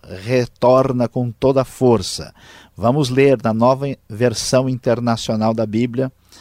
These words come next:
que os irmãos desesperados começam a conversar entre si. E a partir do verso trinta e três nós lemos: "Então o homem que governa aquele país nos disse: os irmãos agora de volta falando com Jacó, pedindo para levar Benjamim."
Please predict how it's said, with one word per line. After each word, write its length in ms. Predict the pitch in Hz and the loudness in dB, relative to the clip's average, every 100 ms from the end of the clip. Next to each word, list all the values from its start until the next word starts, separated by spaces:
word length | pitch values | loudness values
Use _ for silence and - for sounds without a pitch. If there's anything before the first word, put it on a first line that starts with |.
| - - - - _ | -20 -20 -20 -20 _
que 140 | 113 | 0
os 120 | 117 117 | 0 2
irmãos 600 | 131 120 143 160 123 - | 2 2 0 0 -8 -8
desesperados 920 | 123 110 127 - 117 113 123 120 - | -8 -6 -6 -2 -2 0 0 -2 -4
começam 480 | 131 120 120 - | -2 -2 -2 -4
a 60 | 117 | -6
conversar 760 | - 127 123 113 - 131 135 | 0 0 2 -2 -2 -2 0
entre 300 | 135 123 131 | -2 -6 -6
si. 340 | 123 - 101 - _ _ _ _ - | -4 -2 -4 -6 _ _ _ _ -6
E 80 | |
a 80 | 104 | -6
partir 400 | 110 113 - 135 | 0 -2 2 0
do 100 | 135 | 0
verso 320 | 117 123 120 | 0 -2 -2
trinta 360 | 123 120 127 123 | -6 -6 -4 -2
e 80 | 113 | -4
três 360 | - 120 131 | -2 -2 -2
nós 220 | 120 123 107 | -2 -4 -2
lemos: 320 | 107 104 98 | -4 -4 -6
"Então 360 | 117 - 160 | -8 -4 -4
o 60 | 165 | -2
homem 380 | 123 185 165 131 | -2 -4 -6 -12
que 140 | - | -10
governa 500 | 113 107 98 120 120 | -4 -2 0 -4 -4
aquele 240 | 113 117 120 | -8 -8 -8
país 380 | 143 120 139 160 | -8 -6 -6 -6
nos 180 | 160 | -10
disse: 520 | 135 160 - - - - _ _ - _ - | -6 -6 -4 -4 -6 -10 _ _ -20 _ -8
os 180 | 101 | -2
irmãos 380 | 117 104 110 110 | 0 0 0 0
agora 400 | 110 98 107 117 | -2 -2 0 0
de 100 | 107 | -4
volta 400 | 107 95 117 120 | -6 -2 -2 -2
falando 640 | 110 127 123 110 123 120 | -8 -6 -4 -2 -4 -6
com 220 | - 120 120 | -8 -6 -2
Jacó, 420 | 117 - 120 131 | -4 -2 -2 -2
pedindo 500 | - 135 139 196 147 | -2 -6 -4 -4 -2
para 200 | 123 117 | -2 -2
levar 360 | 113 101 117 | -4 -2 -2
Benjamim." 600 | 110 110 113 123 127 139 | -2 -4 -4 -4 -4 -4